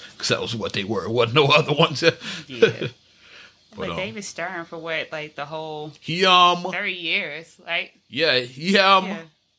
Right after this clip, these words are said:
Speaker 1: he had his highs and his lows, like, 'cause a lot of people don't, he, he used to get a lot of credit for the expansion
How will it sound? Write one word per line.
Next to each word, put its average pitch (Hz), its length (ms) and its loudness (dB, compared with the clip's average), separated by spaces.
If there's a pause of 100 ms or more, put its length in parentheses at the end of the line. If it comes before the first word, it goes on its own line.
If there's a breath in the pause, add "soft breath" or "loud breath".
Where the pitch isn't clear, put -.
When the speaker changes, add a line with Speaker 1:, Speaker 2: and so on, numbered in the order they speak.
(100)
Speaker 1:
he 170 100 2
had 202 140 8
his 180 160 2
highs 180 380 6
and 165 100 0
his 139 120 -2
lows, 135 400 -2
like, 131 260 2
'cause 123 180 -10
a 113 140 -10 (140)
lot 131 100 2
of 151 80 4
people 175 100 0 (100)
don't, 160 80 6
he, 170 300 -4
he 120 180 -10
used 143 140 -4
to 175 80 -2
get 156 160 4
a 151 40 2
lot 139 160 6
of 120 80 -2
credit 151 340 4
for 117 260 0
the 101 180 -10
expansion 110 640 0